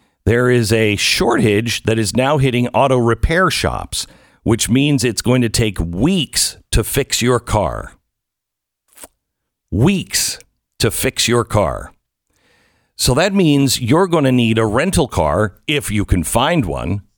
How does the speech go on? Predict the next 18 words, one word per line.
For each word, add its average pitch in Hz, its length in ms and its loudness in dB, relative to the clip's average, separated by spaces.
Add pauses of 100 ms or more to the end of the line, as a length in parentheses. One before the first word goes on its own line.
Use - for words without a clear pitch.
(160)
for 123 400 2
weeks. 104 880 -2 (800)
Do 104 100 2
you 156 140 2
have 180 260 0
the 156 100 0
money 131 440 2
to 98 420 0
pay 151 300 -2
for 120 240 -2
your 104 180 0
car, 139 580 0 (500)
the 117 160 0
repair, 143 720 0 (440)
and 170 360 0
a 175 80 2
rental 147 420 2
car? 185 540 0